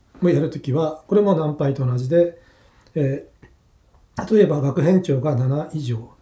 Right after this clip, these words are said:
で、花びら長が五以上を申したいときは、こう、カッコでくくって複数の条件を書いて、この場合両方満たすわけですから、アンドつければいいことがわかります。で、これで、え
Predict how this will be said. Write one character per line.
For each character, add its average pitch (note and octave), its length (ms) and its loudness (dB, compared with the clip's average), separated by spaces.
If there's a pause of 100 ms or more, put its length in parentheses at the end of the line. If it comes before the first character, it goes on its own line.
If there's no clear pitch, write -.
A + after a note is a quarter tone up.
(220)
で、 A#2 60 -8
花 E3 200 2
び F#3+ 80 2
ら G3 140 2
長 E3 280 -4
が G3+ 220 2
五 D3 380 -2
以 F3 100 -2
上 A#2 200 -8 (320)
を F3 240 2
申 - 60 -12
し - 20 -20
た D3 80 -4
い C3 60 -2
と C3 100 -8
き C#3 120 -6
は、 F3 300 0 (380)
こ D#3+ 240 -6
う、 - 20 -20
カ A#3 120 0
ッ B3 140 -4
コ C#3+ 120 -2
で B2+ 100 -2
く - 140 -18
く - 160 -6
っ - 20 -6
て - 320 -8
複 - 260 -6
数 A3+ 280 -4
の D3 120 2
条 D3 260 0
件 D3+ 280 -2
を A#2+ 120 -4
書 C#3 120 -2
い B2 100 -4
て、 D3 260 -2
こ F3+ 100 -2
の F3 60 2
場 F#3 80 4
合 E3 60 6
両 F#3 180 2
方 G#3 180 -4
満 G3 120 -2
た G3+ 100 -2
す - 100 -4
わ B2 80 0
け B2 80 -4
で A2+ 100 -8
す - 80 -16
か C#3+ 100 -8
ら、 D#3 220 -8 (360)
ア F3 160 2
ン F3+ 180 2
ド E3 260 -2 (320)
つ - 80 -12
け - 100 -6
れ - 80 -12
ば - 100 -20
い - 40 -20
い - 20 -20 (1160)
こ C#3+ 80 -8
と - 80 -6
が E3+ 120 4
わ A#2 80 -6
か - 120 -18
り - 120 -20
ま - 180 -10
す。 - 100 -16 (300)
で、 F#3 80 -8
こ G3+ 80 2
れ G3 80 4
で、 F#3 280 2
え D#3 260 -4